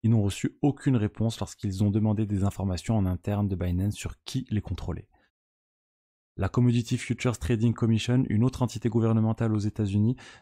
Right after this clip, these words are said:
dans une plainte de mars deux mille vingt-trois, avait averti que Binance ne divulguait pas à ses clients ses propres activités de trading propriétaire.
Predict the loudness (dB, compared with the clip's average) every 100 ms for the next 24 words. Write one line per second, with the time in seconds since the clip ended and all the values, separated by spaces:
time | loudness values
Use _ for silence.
0 | _ -2 0 2 0 2 2 2 2 0
1 | 0 0 0 -2 -2 -2 -2 -2 -2 0
2 | 0 0 -4 -2 0 2 2 2 0 0
3 | 0 0 2 0 2 0 0 -4 -6 -6
4 | -2 0 0 -2 -10 -12 -10 -4 -2 -2
5 | -2 -4 -4 -4 -2 0 0 0 0 0
6 | -2 -8 -6 -6 -8 -12